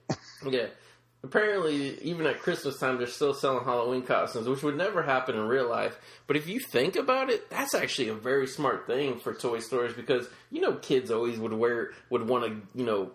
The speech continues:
Speaker 2: ha-, get their parents to get 'em, like, Halloween costumes, wear 'em all year round. Kids don't care.
Speaker 1: Oh, my kid went through the phase where he wanted to wear, uh, like, his Batman costume and Spider-Man costume. I let him.
Speaker 2: Yeah.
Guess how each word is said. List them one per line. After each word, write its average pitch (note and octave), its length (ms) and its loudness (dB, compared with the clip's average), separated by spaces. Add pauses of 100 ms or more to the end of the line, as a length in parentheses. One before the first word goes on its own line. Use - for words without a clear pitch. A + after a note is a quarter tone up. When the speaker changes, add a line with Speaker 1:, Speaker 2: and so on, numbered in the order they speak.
(100)
Speaker 2:
ha-, - 140 -4 (380)
get B2+ 160 0
their A2+ 80 0
parents A#2+ 460 -4
to A#2 40 -8
get A2 240 -4
'em, A2+ 160 0
like, G#2+ 220 -4
Halloween A2+ 440 0
costumes, A2 520 -2
wear A2 160 2
'em A2 160 0
all A2 120 2
year A2 160 -2
round. A2+ 280 -2
Kids E3 240 -6
don't G#2 240 -6
care. G#2+ 320 -8 (420)
Speaker 1:
Oh, B2 160 -2
my A#2 160 0
kid G#2 260 -6
went F2+ 200 -2
through F2+ 100 -4
the D#2+ 100 -4
phase E2+ 400 -2
where F2 120 0
he F2 100 -2
wanted F2 360 0
to F2+ 80 0
wear, F2 340 2
uh, F2 160 0 (480)
like, E2 280 2
his D#2 180 0
Batman F2 480 4
costume F2 520 2
and F2 80 -2
Spider-Man F2+ 540 2
costume. G2 500 0
I F#3+ 120 6
let F#2 260 4
him. G#2 160 2 (400)
Speaker 2:
Yeah. C3+ 300 0